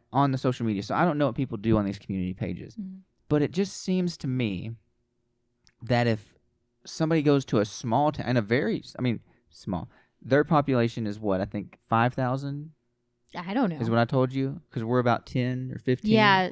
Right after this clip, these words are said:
Speaker 2: yeah, they're
Speaker 1: We're,
Speaker 2: five,
Speaker 1: we're
Speaker 2: we're
Speaker 1: fifteen.
Speaker 2: ten.
Speaker 1: We're fifteen, and then this, where our church is, is thirty, I think is
Speaker 2: Yeah.
Speaker 1: what it was. So we would,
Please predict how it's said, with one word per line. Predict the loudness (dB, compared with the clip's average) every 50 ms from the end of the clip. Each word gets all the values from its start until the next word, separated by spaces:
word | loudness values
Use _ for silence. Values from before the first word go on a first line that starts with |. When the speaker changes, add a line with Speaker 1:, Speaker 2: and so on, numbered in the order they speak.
| -6
Speaker 2:
yeah, | -6 -2 -2 0 -2 -2 -2
they're | 0 0 0 0
Speaker 1:
We're, | -2 -8 _ _ _ _ 4 6
Speaker 2:
five, | 6 6 6 4 4 4
Speaker 1:
we're | 4 4
Speaker 2:
we're | 4 4 4
Speaker 1:
fifteen. | 2 2 2 4
Speaker 2:
ten. | 4 6 4 4 4 2 0 -4 -6 -8 -10 _ _ _ _ -2
Speaker 1:
We're | 0 0 0
fifteen, | 0 -2 -4 -2 -2 -4 -2 -2 -2 -2 -4
and | -2 -2
then | 0 0
this, | -2 -4 -6 -8 -12 -6
where | 0 2 4
our | 4 4
church | 4 4 2 2 4 2
is, | 0 -4 -4
is | -8
thirty, | _ 0 2 2 2 0 -4 -8
I | -8
think | -8 -6 -4
is | -2
Speaker 2:
Yeah. | -2 -4
Speaker 1:
what | -4 -6
it | -8
was. | -8 -8 -8
So | -6 -2
we | 0 0 2 2
would, | 0 -2